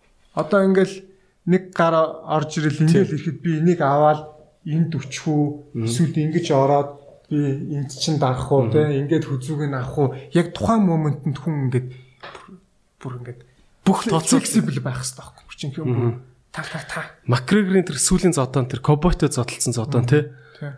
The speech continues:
Speaker 2: Гар хөл нь оролцолтоод ингээд хүлэгдсэн чинь шууд
Speaker 1: Мөр орж байгаа юм.
Speaker 2: шууд мөрөөрөө хамрлуун цохио хамрын бараг
Speaker 1: Тий.
Speaker 2: угалцсан байсан, те?
Speaker 1: Тий.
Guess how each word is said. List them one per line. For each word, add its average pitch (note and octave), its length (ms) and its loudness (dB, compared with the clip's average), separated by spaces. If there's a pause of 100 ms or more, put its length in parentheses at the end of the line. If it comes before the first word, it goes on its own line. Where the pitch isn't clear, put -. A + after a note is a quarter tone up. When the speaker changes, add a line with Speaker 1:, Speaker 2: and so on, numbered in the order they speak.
(220)
Speaker 2:
Гар F3+ 160 2
хөл D#3+ 220 0
нь C#3+ 80 0
оролцолтоод C3+ 500 -4
ингээд B2+ 240 -2
хүлэгдсэн - 400 -2
чинь D#3 160 -2
шууд F3+ 320 2
Speaker 1:
Мөр C#3 160 0
орж - 160 -12
байгаа - 160 -8
юм. - 160 -4
Speaker 2:
шууд G#3+ 240 -4
мөрөөрөө F#3+ 400 6
хамрлуун D3+ 320 0
цохио - 160 -2
хамрын C#3+ 300 2
бараг B2 180 2
Speaker 1:
Тий. - 80 -2
Speaker 2:
угалцсан - 320 -4
байсан, - 240 -8
те? C3+ 160 2
Speaker 1:
Тий. D#3 220 -8